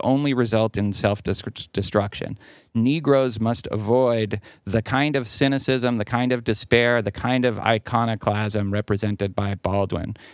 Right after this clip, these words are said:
She's sort of summarizing, but some of that is in quotes. "For in the end, ne-, Negro anger would be met," Buckley warned, "with white violence.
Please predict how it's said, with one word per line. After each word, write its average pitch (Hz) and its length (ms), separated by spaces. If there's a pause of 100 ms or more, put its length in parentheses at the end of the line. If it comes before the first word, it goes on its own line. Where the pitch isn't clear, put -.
(100)
She's 139 180
sort 131 200
of 92 80
summarizing, 110 640
but 98 140
some 110 180
of 104 80
that 101 180
is 95 100
in 98 120
quotes. 143 360 (200)
"For 135 120
in 151 80
the 160 120
end, 139 240
ne-, 131 180
Negro 127 420
anger 117 340
would 110 280
be 107 180
met," 127 440 (180)
Buckley 123 360
warned, 107 400
"with 101 280
white 101 400 (260)
violence. 107 800